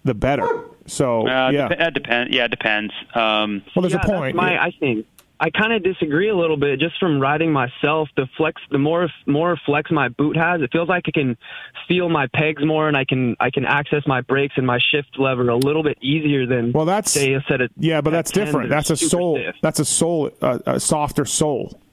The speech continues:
Speaker 1: than a flex. You know what I
Speaker 2: Well,
Speaker 1: mean?
Speaker 2: I, I,
Speaker 3: Okay.
Speaker 1: So
Speaker 2: I think there's a fine line there. Like, the difference between a Tech Ten and a Tech Seven for Alpine Stars, the Tech Ten has so much more ankle support. So you'll see pretty much everybody using a Tech Ten for Supercross. But then
Speaker 1: Yeah.
Speaker 2: once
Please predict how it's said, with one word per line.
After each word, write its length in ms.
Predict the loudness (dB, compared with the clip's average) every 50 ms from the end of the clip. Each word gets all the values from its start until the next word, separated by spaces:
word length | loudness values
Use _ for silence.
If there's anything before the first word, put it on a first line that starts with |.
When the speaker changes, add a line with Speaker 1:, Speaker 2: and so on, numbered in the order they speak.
| _ -2
Speaker 1:
than 160 | 0 0 -2
a 40 | -2
flex. 540 | -2 -2 -2 -2 -2 -6 -10 -10 -10 -12 -12 -16 _ -4 -2
You 80 | 0
know 80 | 2 2
what 80 | 2 2
I 40 | 2
Speaker 2:
Well, 80 | 0 2
Speaker 1:
mean? 180 | 2 2 2
Speaker 2:
I, 140 | 0 0 -2 -2
I, 100 | -2 0
Speaker 3:
Okay. 120 | 0 2
Speaker 1:
So 180 | 2 2 2 0 0
Speaker 2:
I 20 |
think 160 | -2 -2 0
there's 160 | 0 0 0 0
a 80 | -2 0
fine 240 | 0 0 0 0 2
line 260 | 2 2 2 2 2
there. 220 | 2 2 2 0 0
Like, 300 | 0 0 0 0 0 -2
the 80 | -2
difference 380 | 0 0 0 0 0 -2 -2 -2
between 340 | -2 -2 -2 0 0 0 0
a 80 | 0 0
Tech 260 | 0 0 0 0 -2 -6 -8 -4
Ten 240 | -2 0 0 0 0
and 100 | 0 -2
a 60 | -2
Tech 220 | -2 -2 -2 -2 0
Seven 280 | 0 0 0 0 -2 -2
for 120 | 0 0
Alpine 360 | 2 2 0 0 -2 -4 -2 -2
Stars, 300 | 0 0 0 0 -2 -4 -6 -12 -16 -14 -14 -14 -14 -16 -16 -16 -6 -4
the 60 | -2 0
Tech 240 | 0 0 0 0 0
Ten 160 | 0 0 2
has 160 | 0 0 -2 -4 -4 -2 0
so 180 | 0 2 2
much 240 | 2 0 0 0 0
more 160 | 0 2 2
ankle 260 | 2 0 0 -2 -2 -2
support. 440 | -4 -4 -2 0 0 0 -2 -4 -8 -14 -14 -6 -2
So 300 | 0 0 2 2 2 0
you'll 240 | 2 0 0 0 0 0 0
see 160 | 0 0 -2
pretty 420 | -4 -4 -2 0 0 0 2 2
much 240 | 0 0 0 -2 -2
everybody 520 | 0 0 0 0 0 0 0 0 0 0 0
using 360 | 2 0 0 0 0 0 -2
a 60 | -2
Tech 240 | -2 -2 -2 -2 -2
Ten 200 | -2 -4 -4 -2
for 120 | -4 -4
Supercross. 540 | -2 -2 -2 -2 -2 -2 0 0 0 0 -2 -6 -12 -20 -20 -20 -20 -20 -20 -20 -20 -20 -20 -20 -20 -20 -20 -8 _
But 140 | -4 -2 0
then 220 | 0 0 0 0 0
Speaker 1:
Yeah. 40 | 0
Speaker 2:
once 200 | 0 0 -2